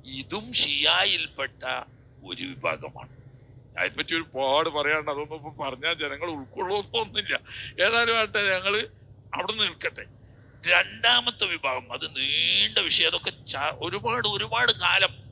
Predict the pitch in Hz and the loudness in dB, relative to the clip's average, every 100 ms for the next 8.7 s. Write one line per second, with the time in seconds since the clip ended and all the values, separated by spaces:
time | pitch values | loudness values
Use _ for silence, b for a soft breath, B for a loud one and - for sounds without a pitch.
0 | - - - 139 147 - 165 127 131 139 | -20 -20 -14 -12 -12 -12 -14 -14 -18 -12
1 | - 151 147 139 151 151 156 156 123 120 | -4 0 0 -2 -4 -2 -2 -4 -8 -6
2 | 120 - 139 151 147 127 117 117 143 - | -2 -2 -2 -4 -6 -8 -4 -2 -2 -4
3 | - 156 - 139 139 139 - 107 104 135 | -6 -6 -6 -6 -4 -4 -2 -4 -2 -6
4 | 139 160 151 139 139 135 147 - 127 131 | -2 0 2 0 0 -4 -4 -4 -4 -4
5 | 131 - - 104 113 - 127 139 120 107 | -6 -10 -6 -6 -6 -8 -6 -6 -6 -4
6 | 120 139 143 139 139 165 247 - B B | 0 0 -2 -4 0 2 0 -6 B B
7 | B - - 120 139 - - - 160 147 | B -8 -2 0 0 -2 -8 0 2 4
8 | - 117 110 95 90 82 78 | 2 0 0 0 0 -4 -6